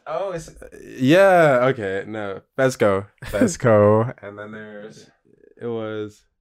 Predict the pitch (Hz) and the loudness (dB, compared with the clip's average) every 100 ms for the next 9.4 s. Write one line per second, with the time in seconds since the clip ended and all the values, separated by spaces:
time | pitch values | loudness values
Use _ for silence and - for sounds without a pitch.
0 | - 107 120 135 135 - 113 98 98 92 | -18 -12 -10 -10 -12 -14 -10 -6 -6 -4
1 | 71 104 95 98 104 92 95 92 87 87 | -4 -4 -2 0 0 2 2 2 2 2
2 | 82 - 85 - 82 - 82 - 82 80 | 0 0 -2 0 -2 0 -2 -2 -2 -2
3 | 78 - 73 - - - 139 123 127 127 | -4 -8 -8 -10 -18 -10 -4 -2 0 0
4 | 113 - 104 - - 82 80 82 78 90 | -2 -2 -4 -4 -8 -8 -8 -8 -6 -4
5 | 90 101 95 90 80 71 - - _ _ | -4 -4 -6 -6 -6 -8 -14 -20 _ _
6 | - 95 85 78 104 151 156 123 107 101 | -2 0 0 -2 0 2 2 0 -2 -4
7 | 85 92 117 139 156 92 - 85 90 - | -2 -2 0 0 -2 -4 -4 -6 -6 -6
8 | 120 123 135 143 175 180 _ 92 85 - | -4 -2 -2 -4 -8 -14 _ -12 -12 -10
9 | 85 101 131 - | -6 -6 -6 -10